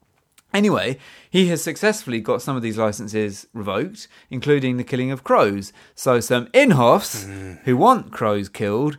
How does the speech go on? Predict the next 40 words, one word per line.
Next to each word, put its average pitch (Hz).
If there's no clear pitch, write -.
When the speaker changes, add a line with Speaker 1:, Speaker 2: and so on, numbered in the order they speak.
Speaker 1:
went 135
and 127
killed 226
some 110
crows 107
and 117
strung 214
them 214
up 147
and 120
hung 143
them 127
from 120
his 107
gate. 90
Speaker 2:
With 220
death 214
threats, -
Speaker 1:
With 190
Speaker 2:
mate. 113
Speaker 1:
death 160
threats. 98
Speaker 2:
It's 247
horrible 156
stuff. -
It's, 220
I'm 208
a -
bit 143
worried 202
about 104
friend 98
of 92
the 95
babble, 90
Chris -
Packham. -
Speaker 1:
He's 117
all 95
right. 92